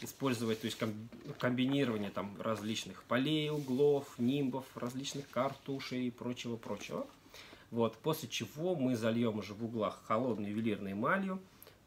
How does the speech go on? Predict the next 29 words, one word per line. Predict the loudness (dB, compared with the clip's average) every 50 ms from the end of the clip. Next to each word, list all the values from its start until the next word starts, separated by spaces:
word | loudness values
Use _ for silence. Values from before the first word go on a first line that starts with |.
| -20 -20 -8 2
также | 2 2 4 2 -2 -6 -8 -6 -2
в | 2
нимбе. | 4 4 4 4 4 2 2 2 0 -6 -14 -20 -20 -20 -20 -16 -10
Всё | -8 -2 0 0 0 0 2
это | 0 0 0 0 -6
делается | -8 -8 -6 -4 -2 0 2 2 0 0 -2 -2 0 0 0 -2 -4
уже | -6 -8 -6 -2 0 2 2 2 2 0 -6 -14 -20 -20 -20 -20 -20 -20 -20 -20 -20 -20 -20 -20 -18 -18 -18 -8 -2
на, | 2 6 6 6 6 4 0 -8 -20 -20 -20 -20 -20 -20 -20 -20 -20 -16 -12 -4
в | -2 -2
идеале, | 2 6 8 8 8 6 4 2
да, | 2 2 2 4
эмаль | 2 2 4 4 2 2
делается | 2 2 2 2 0 -2
уже | -2 -2 0
на | 0 2 2
готовое | 2 0 -2 0 -2 -2 -2 -4
изображение. | -6 -8 -8 -6 -6 -6 -6 -8 -10 -12 -12 -14 -4 -2
Так | -2 -2 -2
как | -4 -8 -8 -14 -10 -6
мы | -2 -2 -2 -2 -4 -10 -16 -20 -20 -20 -20 -20 -12
икону | -12 -12 -6 -2 -2 -2 0 -2 -4
писать | -8 -10 -10 -8 -8 -8 -10 -10
всё-таки | -12 -14 -14 -14 -12 -8 -4
не | -2 -2
будем, | -2 0 -2 0 0 0 -2 0
икону | -2 -2 -2 -2
вы | -4 -4
будете | -6 -8 -8 -10
писать | -12 -12 -12 -12